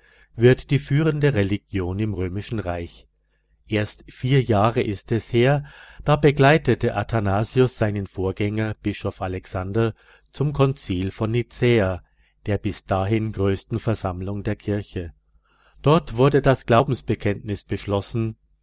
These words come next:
in dem es unter anderem von Jesus Christus heißt: "Er ist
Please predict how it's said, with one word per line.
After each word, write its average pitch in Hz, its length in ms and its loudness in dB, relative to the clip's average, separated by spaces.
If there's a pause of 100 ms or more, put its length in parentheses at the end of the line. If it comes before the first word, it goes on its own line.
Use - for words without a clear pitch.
(240)
in 104 160 -6
dem 98 240 0
es 98 140 -6
unter 107 280 -4
anderem 120 460 0
von 98 220 -6
Jesus 92 460 -6
Christus - 540 -4
heißt: 101 520 -4 (560)
"Er 123 300 4
ist - 480 -2